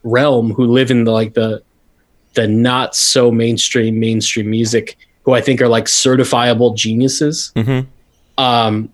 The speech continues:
Speaker 1: like, Glenn Danzig is, like, a good example.
Speaker 2: Yeah.
Speaker 1: Like, whether you like him or not, the guy's had a career of putting out really good music from the late seventies into the mid nineties.
Speaker 2: Yeah,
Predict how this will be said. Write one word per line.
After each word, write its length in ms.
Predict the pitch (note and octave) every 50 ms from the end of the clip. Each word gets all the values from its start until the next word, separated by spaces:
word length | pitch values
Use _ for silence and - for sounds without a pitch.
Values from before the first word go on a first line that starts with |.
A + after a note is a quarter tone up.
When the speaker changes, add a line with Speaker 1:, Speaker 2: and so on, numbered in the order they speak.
| _ _ _ - -
Speaker 1:
like, 200 | C3 A#2+ A2 - -
Glenn 200 | D3 D3 C#3 B2+
Danzig 380 | B2+ B2 A#2+ A2+ G#2+ B2+ A2
is, 100 | A2+ G#2+
like, 120 | A#2+ A#2 C3
a 80 | A#2
good 360 | G#2+ A#2 A2+ A2 G#2+ A2+ - -
example. 380 | C3 A#2 - F#3 F3+ C3 F2+ F2
Speaker 2:
Yeah. 40 | G2+
Speaker 1:
Like, 160 | G2+ G2+ -
whether 160 | D#3+ E3 E3+
you 140 | D#3+ D3 C3+
like 240 | B2 C3 C#3 C#3+ -
him 80 | A2+ A#2
or 80 | A2+
not, 340 | A2+ A#2+ A#2+ A2+ A2 - - _
the 80 | - A#2
guy's 280 | G2+ B2+ C3 C#3 A#2+ D3
had 100 | D3 B2+
a 60 | A#2+
career 600 | - - - A#2 A#2+ B2+ B2+ B2 A#2+ A2+ - - - - - _ _ _ _ _ _ _ _ _ -
of 240 | C3+ D#3+ - - -
putting 280 | - F3 F3 D#3+ D3+
out 320 | D3 C#3+ C#3+ C#3+ - - - _ _ _ -
really 420 | G#2+ A2 A#2+ C3+ D3 D3 C#3+ C3+
good 240 | B2 A#2+ C#3 C3 A#2+
music 360 | B2+ B2+ B2 A2 A2+ A2 -
from 520 | - - A#2+ A2+ A2 G#2+ - - G#2+ A2 - - _ - -
the 160 | - A2+ G#2+
late 420 | A2 A2 G#2+ G#2 A#2 C3 C#3 C#3 -
seventies 580 | - - A#2+ A2+ C3 C3+ C#3 D3 D#3 D3+ C#3+ -
into 220 | - B2+ A#2 A#2+
the 80 | A2+ A2+
mid 300 | G#2+ A2+ A#2+ A#2+ A2 A2
nineties. 560 | G#2 G2+ G#2 G#2+ G2+ F2 - - - - -
Speaker 2:
Yeah, 300 | - A#2 A2 F2 - -